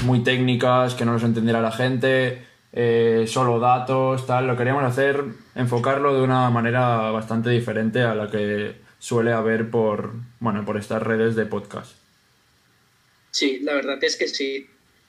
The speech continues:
Speaker 2: De hecho, tenemos preparadas ya algunas entrevistas, queremos interactuar muchísimo con vosotros, que nos hagáis preguntas. Em, de hecho, creo que vamos a fijar, Sergio está aún por hablar, pero mi propuesta es fijar un día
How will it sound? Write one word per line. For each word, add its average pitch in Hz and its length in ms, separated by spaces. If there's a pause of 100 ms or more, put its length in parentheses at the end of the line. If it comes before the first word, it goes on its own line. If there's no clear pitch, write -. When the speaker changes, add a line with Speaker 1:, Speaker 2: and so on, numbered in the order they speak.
(1400)
Speaker 2:
De 151 160
hecho, 156 760 (100)
tenemos 147 540
preparadas 160 500
ya 147 120
algunas 139 380
entrevistas, 151 800
queremos 147 440
interactuar 143 560
muchísimo 156 640
con 143 180
vosotros, 143 640
que - 80
nos 135 180
hagáis 135 240
preguntas. 165 920
Em, 139 320
de 143 100
hecho, 156 340
creo 160 180
que 156 520
vamos 147 340
a 151 80
fijar, 143 560 (400)
Sergio 147 400
está 147 180
aún 143 240
por 151 140
hablar, 135 560
pero 139 180
mi 143 120
propuesta 139 460
es 147 140
fijar 147 300
un 170 160
día 175 400